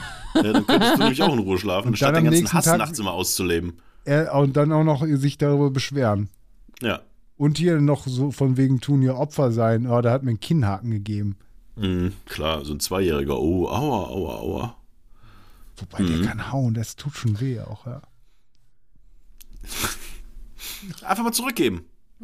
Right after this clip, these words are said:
Speaker 2: Guck mal, wenn du austeilst, musst du ein Echo vertragen können. Bam!
Speaker 1: Ach so, echt? Ja, gut, komm.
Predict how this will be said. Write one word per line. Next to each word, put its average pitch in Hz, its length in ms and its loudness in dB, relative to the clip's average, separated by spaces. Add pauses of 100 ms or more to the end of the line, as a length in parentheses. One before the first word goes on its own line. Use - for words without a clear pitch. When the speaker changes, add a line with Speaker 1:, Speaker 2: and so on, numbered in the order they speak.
(1000)
Speaker 2:
Guck 240 100 -2
mal, 208 140 -2 (340)
wenn 214 240 0
du 254 160 0
austeilst, 208 460 0
musst 208 160 2
du 208 40 -4
ein 202 60 -6
Echo 190 160 0
vertragen 80 420 -4
können. 71 220 -8 (1700)
Bam! 143 440 -2 (220)
Speaker 1:
Ach 175 200 -2
so, 147 140 -10 (380)
echt? 165 260 -2 (1600)
Ja, 135 160 4
gut, 117 240 -2
komm. 110 220 2